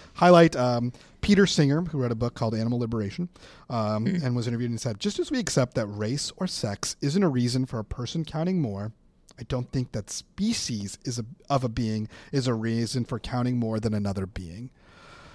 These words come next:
Speaker 1: So, you know, again, this would be the highlight of what is the true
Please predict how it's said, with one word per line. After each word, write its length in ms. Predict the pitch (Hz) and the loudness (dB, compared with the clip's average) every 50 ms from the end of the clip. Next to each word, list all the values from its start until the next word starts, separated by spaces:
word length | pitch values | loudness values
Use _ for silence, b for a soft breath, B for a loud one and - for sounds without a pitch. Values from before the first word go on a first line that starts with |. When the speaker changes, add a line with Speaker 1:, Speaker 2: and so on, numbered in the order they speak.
| b b b | b b b
Speaker 1:
So, 420 | - - 147 127 123 117 117 127 - - | 6 8 8 8 8 6 4 0 -4 0
you 80 | - 156 | 4 6
know, 140 | 143 131 127 - - - | 6 6 4 2 -4 -4
again, 280 | 170 147 156 147 135 143 | 0 6 6 6 6 6
this 200 | 147 135 - 156 | 4 4 4 4
would 160 | 156 139 - | 4 4 4
be 280 | 160 151 151 147 151 - - 160 | 2 4 4 4 2 2 0 0
the 60 | 139 | -2
highlight 460 | 151 - - 202 233 208 175 170 170 - | 0 2 4 6 8 10 10 10 8 8
of 400 | - 135 135 127 123 120 117 139 - _ _ _ - - | 6 2 4 4 4 4 2 0 -4 _ _ _ -6 0
what 300 | 143 139 135 139 143 - _ _ _ - | 4 4 4 4 2 -2 _ _ _ 0
is 420 | 160 139 127 123 120 113 - - - 156 | 2 2 4 4 2 0 -4 -6 -6 -4
the 80 | 127 120 | -4 -2
true 600 | - - - - 151 156 156 156 156 170 185 | -2 -2 0 4 8 8 10 10 8 6 4